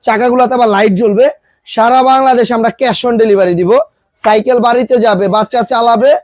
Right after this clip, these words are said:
তারপরে টাকা দিবেন। দাম নিচ্ছি মাত্র চোদ্দ হাজার পাঁচশো টাকা। সম্পূর্ণ বডি কিন্তু মেটালের, কোনো প্লাস্টিকের না। শুধু একটা জিনিস প্লাস্টিক, এটা হলো এটা, ঠিক আছে? সম্পূর্ণটা কিন্তু আপনি মেটাল।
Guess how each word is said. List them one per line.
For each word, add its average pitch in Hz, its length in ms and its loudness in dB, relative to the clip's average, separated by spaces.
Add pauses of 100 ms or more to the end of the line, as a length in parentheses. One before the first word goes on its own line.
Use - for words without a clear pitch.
(420)
তারপরে 254 400 0
টাকা 233 280 0
দিবেন। 208 280 0
দাম 214 180 0
নিচ্ছি 247 300 -2
মাত্র 233 360 -2
চোদ্দ 247 280 -2
হাজার 233 260 0
পাঁচশো 226 340 -4
টাকা। 254 300 -2 (280)
সম্পূর্ণ 262 640 0
বডি 220 400 2
কিন্তু 262 420 0 (380)
মেটালের, 202 500 -2
কোনো 202 200 -4
প্লাস্টিকের 220 560 -2
না। 254 120 0
শুধু 254 240 -2
একটা 254 420 -2
জিনিস 247 280 -2
প্লাস্টিক, 240 460 -4
এটা 220 180 -4
হলো 202 120 0
এটা, 143 200 -4 (380)
ঠিক 254 160 0
আছে? 214 220 -2 (260)
সম্পূর্ণটা 277 800 -2
কিন্তু 247 220 -2
আপনি 240 160 -4
মেটাল। 220 420 0